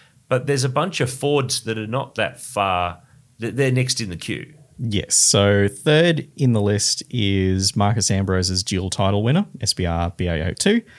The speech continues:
Speaker 2: That car took twenty-five championship race wins. That's the only Ford in the top five on this list.
Speaker 1: Oof.
Speaker 2: Yeah. Um,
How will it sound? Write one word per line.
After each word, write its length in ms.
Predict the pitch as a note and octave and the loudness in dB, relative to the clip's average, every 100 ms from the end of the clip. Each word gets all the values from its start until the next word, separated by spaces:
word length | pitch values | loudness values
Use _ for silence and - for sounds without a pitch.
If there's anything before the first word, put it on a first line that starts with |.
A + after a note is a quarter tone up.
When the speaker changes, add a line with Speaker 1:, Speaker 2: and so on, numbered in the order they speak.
| - - _ - | -20 -20 _ -4
Speaker 2:
That 220 | - - | -4 -2
car 200 | G#2 F#2 | -2 0
took 220 | - - | -2 -6
twenty-five 560 | - F#2 F#2 F2+ F2 F2 | -2 -2 0 0 0 -2
championship 440 | F2+ G2 F#2+ F#2+ | -2 -2 -4 0
race 220 | F#2+ A2 | 0 2
wins. 300 | C#3 F#3 - - - | 2 0 0 -6 -6
That's 240 | B2+ A#2+ | -2 0
the 100 | A#2 | 4
only 240 | G#2+ D3+ C3 | 6 6 2
Ford 320 | - B2 A2+ | 2 2 2
in 60 | |
the 80 | G2 | 0
top 260 | - G#2+ - | 0 -2 0
five 300 | G2 F#2+ F2+ | 0 0 0
on 100 | F2 | -4
this 220 | F2 - | -4 -4
list. 400 | F2+ - - - | -4 -2 -4 -4
Speaker 1:
Oof. 160 | B2+ B2 - - - | -4 -6 -8 -20 -6
Speaker 2:
Yeah. 200 | E2 D2 G#2+ _ - - | -4 -4 -8 _ -8 0
Um, 460 | G2 F#2+ F#2 F#2 | 4 4 2 0